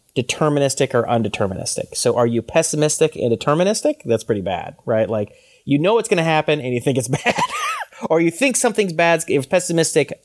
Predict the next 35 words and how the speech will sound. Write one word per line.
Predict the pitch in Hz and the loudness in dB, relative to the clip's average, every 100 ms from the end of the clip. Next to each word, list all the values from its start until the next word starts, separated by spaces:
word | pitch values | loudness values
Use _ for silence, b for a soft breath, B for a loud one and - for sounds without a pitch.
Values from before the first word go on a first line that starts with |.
| - | -2
uncertain, | 202 214 160 | 0 2 0
it's | 139 147 | 2 2
like | 139 B B B | 0 B B B
you, | 175 165 151 b b b - - - - | 0 0 0 b b b -20 -20 -20 -18
you're | - 175 175 | -2 0 2
pessimistic, | 214 214 180 170 170 180 160 | 2 2 2 2 2 2 2
you're | 175 | 2
not | 180 | 4
really | 165 | 2
sure | 170 | 4
what's | 151 151 | 2 4
gonna | 139 | 4
happen, | 139 123 | 2 2
but | 147 | 0
you're | - | 0
pretty | - | -2
<laughs> | |
sure | - - - 220 | 0 -2 0 0
it's | 156 | 2
not | 147 143 | 0 2
gonna | 139 | 0
be | 131 | 0
great. | 123 131 139 | 0 2 4
Like, | 147 170 | 2 4
you | |
don't | 208 | 4
know | 175 | 4
what's | 165 - | 2 2
gonna | 143 | 2
happen, | 127 123 | 2 2
but | 120 | 0
it | - | 2
feels | 127 117 | 0 0
kinda | 127 113 | 0 2
bad. | 120 123 127 131 | 4 4 4 2